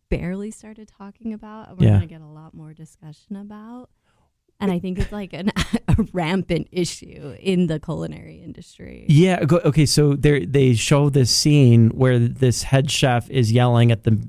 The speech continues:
Speaker 2: protagonist of the show and, like, telling him, like, in his ear, like, "You're nothing, you're a loser," like, just the wor-, and when that scene ended, S-, Skylar said, "Do you think that's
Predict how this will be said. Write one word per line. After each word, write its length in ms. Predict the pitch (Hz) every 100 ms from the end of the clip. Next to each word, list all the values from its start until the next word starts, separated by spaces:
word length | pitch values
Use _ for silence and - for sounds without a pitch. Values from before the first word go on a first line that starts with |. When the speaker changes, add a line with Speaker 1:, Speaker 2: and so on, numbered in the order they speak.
| -
Speaker 2:
protagonist 640 | - 127 117 120 117 113 123
of 60 |
the 60 | 113
show 280 | - 113 104 - _ _ _
and, 160 | 143 139
like, 160 | 120
telling 420 | - 131 127 127 117
him, 400 | 123 120 117 113
like, 180 | 143 -
in 220 | 180 143
his 260 | 131 127 101
ear, 520 | 147 131 117 110 110 - _ -
like, 240 | 127 107
"You're 200 | 131 123
nothing, 540 | 123 117 - 123 117
you're 200 | 113 120
a 60 | 117
loser," 600 | 117 131 120 110 117 117
like, 180 | 135 131
just 300 | 147 - 143
the 100 | 127
wor-, 220 | 147 147 - - _ -
and 260 | 151 147
when 260 | 127 151 151
that 180 | 151 -
scene 300 | - 233 -
ended, 400 | 160 147 135 117
S-, 260 | - - -
Skylar 480 | - 156 170 180 160
said, 580 | 165 147 123 113 -
"Do 80 | 131
you 100 | 190
think 200 | 339 466
that's 240 | 440 403